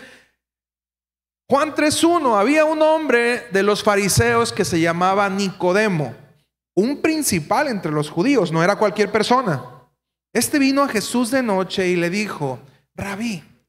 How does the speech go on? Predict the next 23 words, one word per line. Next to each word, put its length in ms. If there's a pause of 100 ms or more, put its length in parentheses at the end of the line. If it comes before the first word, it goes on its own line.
(460)
sabemos 480
que 100
has 140
venido 400
de 140
Dios 320
como 260
maestro, 580
porque 400
nadie 460
puede 320
hacer 460 (340)
estas 320
señales 480
que 140
tú 300 (220)
haces 540 (400)
si 180
no 220
está 300
Dios 240
con 260
él.'" 160